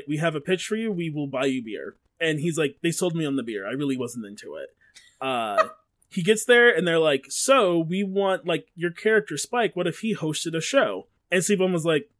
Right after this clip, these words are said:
"I mean, I'm glad you like Spike. That's cool." And then, like, once they explain what the block was, which is essentially a cartoon action block that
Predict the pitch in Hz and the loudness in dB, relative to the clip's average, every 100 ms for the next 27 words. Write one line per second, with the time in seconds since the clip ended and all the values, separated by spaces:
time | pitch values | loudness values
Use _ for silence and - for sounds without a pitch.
0 | _ _ 156 185 175 151 135 160 160 147 | _ _ -2 0 0 0 0 0 0 -2
1 | - 208 208 185 147 - 175 151 165 175 | 0 2 2 2 -6 -6 -6 -4 -2 0
2 | 170 160 143 _ _ _ 156 226 277 - | 0 -2 -4 _ _ _ 2 2 2 -4
3 | 262 214 - - 143 165 160 151 110 110 | 2 4 4 -2 -2 0 -2 -4 -6 -6
4 | 131 190 175 156 143 - 151 147 175 151 | -2 -2 -2 -4 -6 -6 -4 -4 -4 -4
5 | - 143 139 143 117 - 165 165 185 185 | -4 -6 -6 -6 -6 -6 -4 0 -2 -4
6 | - _ _ _ 147 147 131 | -12 _ _ _ -2 0 0